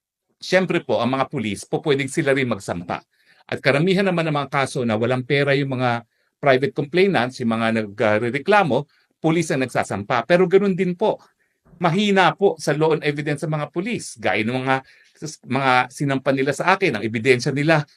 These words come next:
dun sa qualified theft na meron daw conspiracy, hindi naman ako gumawa ng kahit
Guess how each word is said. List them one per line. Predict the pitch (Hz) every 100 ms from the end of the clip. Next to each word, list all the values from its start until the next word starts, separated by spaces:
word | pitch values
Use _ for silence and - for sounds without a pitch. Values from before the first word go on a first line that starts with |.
| _
dun | 123 127
sa | 151
qualified | 135 127 131 135 123
theft | - 127 -
na | 143 120 113 _ _
meron | 117 135
daw | 135 135
conspiracy, | 135 127 - 190 196 156 147 156 - -
hindi | 131 120 123
naman | 120 123
ako | 127 135 120 135 _ _
gumawa | 123 135 123 135
ng | 123
kahit | 123 127